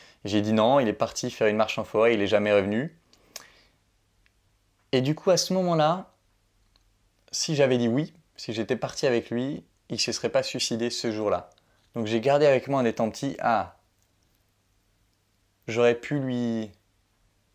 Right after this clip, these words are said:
lui faire gagner au moins un jour de plus. J'aurais pu lui faire gagner un peu plus de temps de vie. Et parce qu'à ce moment-là, j'ai dit non pour jouer au foot, alors qu'en plus, j'aimais même pas le foot à l'époque,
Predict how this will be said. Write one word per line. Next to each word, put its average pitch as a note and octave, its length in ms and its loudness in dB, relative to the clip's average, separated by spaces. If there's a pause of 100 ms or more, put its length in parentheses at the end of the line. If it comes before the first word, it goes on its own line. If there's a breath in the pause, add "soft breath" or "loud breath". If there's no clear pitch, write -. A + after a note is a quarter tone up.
(160)
lui A2+ 120 -4
faire A#2+ 220 0
gagner A#2+ 280 2
au A#2 80 0
moins A2+ 200 0
un A#2 120 -2
jour A2+ 180 -2
de A2 80 -4
plus. - 560 -14 (400)
J'aurais A#2+ 200 0
pu D3+ 140 -6
lui C3+ 60 -2
faire A#2 180 2
gagner A#2+ 240 4
un A#2 60 2
peu A2+ 140 -4
plus A#2 260 -8
de A2 100 -4
temps G#2+ 200 -6
de G2+ 80 -8
vie. F#2+ 180 -12 (560)
Et A2 60 -10
parce - 300 -4
qu'à D#3+ 100 -6
ce - 160 -4
moment-là, C#3 280 0
j'ai A2 120 -4
dit G#2+ 180 -4
non B2+ 200 -2
pour A2 180 -10
jouer G#2+ 140 -4
au G2+ 80 -2
foot, - 520 -8
alors G2+ 200 -6
qu'en A2 80 -6
plus, - 140 -6
j'aimais G2+ 280 -2
même E3 200 -2
pas C#3 120 4
le F#2+ 60 0
foot - 240 -12
à A2 60 -2
l'époque, - 440 -6